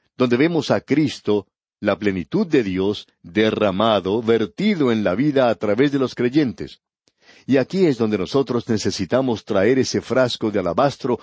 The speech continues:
lleno de ungüento. Bien,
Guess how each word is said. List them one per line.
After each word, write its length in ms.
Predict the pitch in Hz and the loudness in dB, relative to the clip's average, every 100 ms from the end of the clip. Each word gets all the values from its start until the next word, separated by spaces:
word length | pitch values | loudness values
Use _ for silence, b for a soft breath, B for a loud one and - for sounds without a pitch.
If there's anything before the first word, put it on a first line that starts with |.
| B | B
lleno 380 | 98 123 165 156 | -2 0 2 2
de 120 | 131 | 0
ungüento. 560 | 113 104 92 78 69 - _ _ _ _ _ _ _ _ _ - | 0 -2 -4 -6 -14 -16 _ _ _ _ _ _ _ _ _ 0
Bien, 240 | 165 160 | 0 0